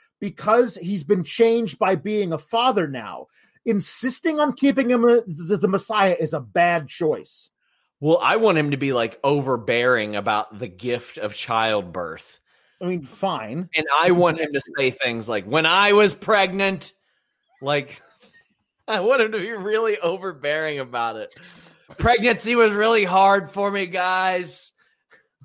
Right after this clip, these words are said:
Speaker 2: Like, I want miracle of life, Seth Rollins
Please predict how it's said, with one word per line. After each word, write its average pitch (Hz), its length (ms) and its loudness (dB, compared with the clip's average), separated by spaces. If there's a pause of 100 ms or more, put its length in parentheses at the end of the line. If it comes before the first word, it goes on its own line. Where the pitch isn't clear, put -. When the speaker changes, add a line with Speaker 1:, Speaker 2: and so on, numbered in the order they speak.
Speaker 2:
Like, 226 240 -8 (640)
I 214 120 0
want 190 560 -4 (840)
miracle 185 840 -4
of 151 160 -6
life, 147 680 -4
Seth 135 340 -4
Rollins 107 640 -4